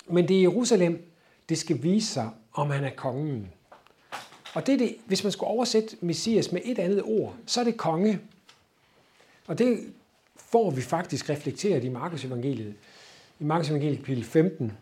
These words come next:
vers niogtyve, der spotter de folk, der går forbi ham og siger,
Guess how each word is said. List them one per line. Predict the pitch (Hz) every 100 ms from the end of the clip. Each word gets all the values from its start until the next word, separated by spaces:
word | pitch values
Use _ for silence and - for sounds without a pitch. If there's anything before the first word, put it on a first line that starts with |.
| _ - -
vers | 147 123
niogtyve, | 185 180 - 175 202 135 - - _ _ _ -
der | 180
spotter | 175 - 190 240 190
de | 175
folk, | - 175 160
der |
går | 131 131
forbi | - - 180 151
ham | 120
og | 117
siger, | - 143 165 165